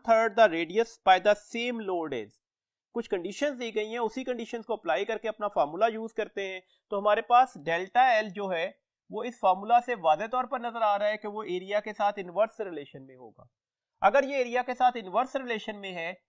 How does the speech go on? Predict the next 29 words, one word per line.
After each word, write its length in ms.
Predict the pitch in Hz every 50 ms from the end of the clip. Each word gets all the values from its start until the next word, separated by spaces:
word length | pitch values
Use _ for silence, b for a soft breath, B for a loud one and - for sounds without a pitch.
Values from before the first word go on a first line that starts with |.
| _ _ _ -
और 160 | 190 196 - 165
एरिया 300 | 185 190 190 208 240 254
का 140 | 254 277 262
आपको 180 | 254 262 262
पता 300 | 247 220 202 208 226 214 214
है 100 | 220 220
वो 140 | 196 202 196 -
पाई 200 | - 175 175 180 180 - 165 175
आर 120 | 185 208
स्क्वायर 300 | - - - 294 320 294
होता 300 | 240 208 190 - 185 180
है, 160 | 175 160 156 165 _ _ _ _ _ -
तो 60 | 190
इसका 200 | 190 - 233 226
मतलब 280 | 214 208 202 214 202
है 80 | 226 220 165 131
डेल्टा 460 | 147 147 151 160 156 - 233 240 226 196 208 214
L 80 | 214 175
जो 160 | 190 190 180
है 180 | 175 165 170 196 - _ _ _ _ _ _ _ 160
वो 160 | 175 196 208 214 214 - _ _ _ _ _ _ _ _ _ -
आर 300 | 185 190 196 214 240 247
स्क्वायर 340 | - - - 240 233 220
के 120 | 220 226 214
साथ 260 | - 208 190 190 -
इनवर्स 380 | 202 180 175 165 156 151 - -
रिलेशन 400 | 147 131 123 117 110 - 127 120
में 120 | 113 113 110
है। 120 | 104 104